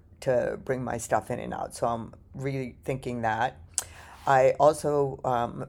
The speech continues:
realized the importance of understanding my car and how it works before I go to do something, because somehow the dashboard lights got minimized and I couldn't really see on them.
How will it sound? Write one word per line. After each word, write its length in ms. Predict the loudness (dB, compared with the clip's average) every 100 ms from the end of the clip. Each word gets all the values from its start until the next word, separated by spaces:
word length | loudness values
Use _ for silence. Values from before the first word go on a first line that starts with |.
| -2
realized 440 | 2 4 2 0
the 120 | -6 -8
importance 600 | -6 -6 -4 -6 -2 -2
of 140 | -2
understanding 680 | -4 -6 -8 -8 -6 -6 -8
my 140 | -8
car 320 | -4 -2 -2
and 100 | -4
how 240 | -2 -2 -2
it 60 | -2
works 360 | -2 -4 -8
before 720 | -14 -14 -12 -4 0 2 2 0
I 80 |
go 180 | -2 -2
to 140 | -2 -8
do 160 | -10
something, 560 | -8 -10 -8 -8 -8 -12 -20 -20 -14 -10
because 340 | 0 0 2
somehow 680 | 0 0 0 -2 0 -2 -2
the 520 | 0 0 0 -2 -4 -12 -20 -20 -20 -20 -18 -14 0
dashboard 640 | 2 2 0 -2 0 0
lights 480 | -4 -4 -6 -8 -16 -18 -14 0
got 400 | 4 4 4 -2 -8
minimized 840 | -2 0 0 -2 -6 -6 -8 -10 -16 -18 -8
and 140 | -4
I 80 | -4
couldn't 320 | -4 -6 -4
really 360 | -4 -2 -4 -8
see 340 | -10 -6 -4
on 180 | -4 -4
them. 360 | -4 -4 -8